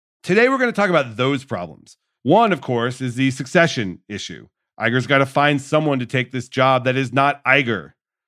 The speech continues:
I wrote about that in my Puck newsletter last night, some of the early favorites, who might be getting the job. If you're interested in that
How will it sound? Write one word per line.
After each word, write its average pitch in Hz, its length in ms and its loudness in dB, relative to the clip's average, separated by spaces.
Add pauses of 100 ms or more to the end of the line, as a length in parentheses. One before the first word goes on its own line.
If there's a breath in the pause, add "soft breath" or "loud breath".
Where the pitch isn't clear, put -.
(300)
I 110 60 -6
wrote 139 180 2
about 127 200 -2
that 127 140 0
in 113 40 -6
my 110 100 -4
Puck 135 320 -2
newsletter 92 460 -6
last 90 300 -12
night, 92 260 -8 (120)
some 113 200 -6
of 101 60 -2
the 107 80 0
early 110 200 2
favorites, 110 560 0
who 120 80 -2
might 110 220 0
be 107 60 -8
getting 101 220 -2
the 95 60 -2
job. 98 340 -2
If 92 120 -6
you're 123 80 2
interested 147 340 -2
in 120 60 2
that 120 340 2